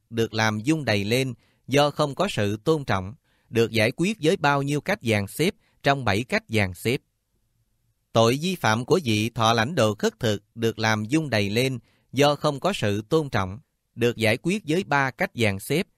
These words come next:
trong bảy cách dàn xếp. Có thể là hành xử luật với sự hiện diện và việc phán xử theo tội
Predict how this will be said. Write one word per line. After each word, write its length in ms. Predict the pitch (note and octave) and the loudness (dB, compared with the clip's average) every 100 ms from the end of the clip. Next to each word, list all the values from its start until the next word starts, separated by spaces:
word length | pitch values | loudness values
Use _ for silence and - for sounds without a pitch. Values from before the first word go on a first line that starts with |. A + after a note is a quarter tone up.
| _ | _
trong 220 | C#3 C#3+ A#2 | 0 0 0
bảy 200 | F#2+ B2+ | -2 -2
cách 180 | G3 - | -6 -2
dàn 240 | G#2+ F#2 | -2 -2
xếp. 280 | - B2 E3+ _ _ _ _ _ _ | -2 -2 -2 _ _ _ _ _ _
Có 120 | - A3+ | -2 -2
thể 220 | A2+ D3+ | 0 2
là 180 | B2 A#2 | 2 0
hành 260 | A2+ A2+ | -2 -4
xử 220 | G#2+ A2+ | -2 -4
luật 220 | D#3+ A2 G#2+ _ - | 0 -2 -2 _ -2
với 180 | C3 A3+ | 2 2
sự 200 | - A2 | 2 0
hiện 300 | A2+ G#2 A2+ | 0 -2 -2
diện 280 | G2+ G2 A2+ _ _ - | -2 -2 -6 _ _ -4
và 200 | A2+ A#2+ | 0 0
việc 220 | A2 G#2+ - | 0 -2 -2
phán 200 | D#3 A3 | -4 -2
xử 240 | G#2 A2+ - | -2 -2 -2
theo 160 | D3 | -6
tội 380 | C#3 G2+ F#2+ G#2 | -2 -2 -2 -4